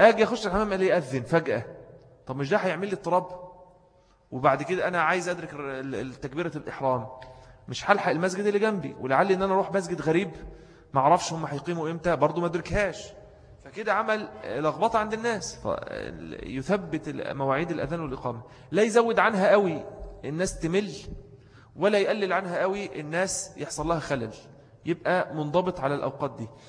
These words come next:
ممكن يزود عنها لو الإمام اتأخر، يعني إحنا عملنا ربع ساعة والإمام ما جاش، أنتظره كمان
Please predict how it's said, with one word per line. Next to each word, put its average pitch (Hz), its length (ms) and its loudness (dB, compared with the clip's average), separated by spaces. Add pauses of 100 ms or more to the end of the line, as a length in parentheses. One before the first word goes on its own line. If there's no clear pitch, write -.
(280)
ممكن 247 300 2
يزود 220 280 6
عنها 226 220 4
لو 196 120 4
الإمام 175 260 -2
اتأخر، 127 420 -4 (1000)
يعني 135 180 -2
إحنا 151 160 -4
عملنا 165 240 0
ربع 156 200 0
ساعة 117 440 -2 (480)
والإمام 156 320 0
ما 175 100 -2
جاش، 143 440 -2 (440)
أنتظره 190 340 -2
كمان 170 320 -4